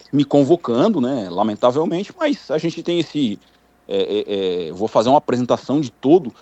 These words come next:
o trabalho que foi realizado pela Polícia Civil, pelas parcerias com o Ministério Público, Poder Judiciário, é, e Polícia Militar, pra que a gente possa, então,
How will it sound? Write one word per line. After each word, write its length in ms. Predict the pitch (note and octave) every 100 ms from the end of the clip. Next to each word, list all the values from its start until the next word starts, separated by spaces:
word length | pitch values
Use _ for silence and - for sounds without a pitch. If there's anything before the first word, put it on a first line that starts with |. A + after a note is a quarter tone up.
| _ _
o 80 | A#2
trabalho 380 | B2 A2+ A2 B2+
que 80 | -
foi 140 | A2+
realizado 540 | A#2 A2 F#2+ G2+ C3+
pela 220 | B2 B2 B2
Polícia 340 | A2 A2 -
Civil, 380 | G2 E2 F2+ C#3
pelas 320 | C#3 G#2+ G#2+
parcerias 520 | - A2 - A2+ A2+
com 100 | -
o 40 | C3+
Ministério 360 | B2+ - A#2
Público, 320 | F2+ B2+ B2 _
Poder 260 | - A2+ B2
Judiciário, 500 | A2+ - - A2+ C#3+ _ _ _ _ -
é, 340 | G#2+ G#2 F#2
e 100 | A2
Polícia 840 | - B2+ B2 - B2+ G#2+ F#2 E2 D2+ A2
Militar, 600 | A#2+ B2 - A2 D3+ F3 - - _
pra 140 | - E4
que 80 | D4
a 40 |
gente 200 | A3+ G#3
possa, 320 | - E3 -
então, 440 | D3+ B2 C#3+ D#3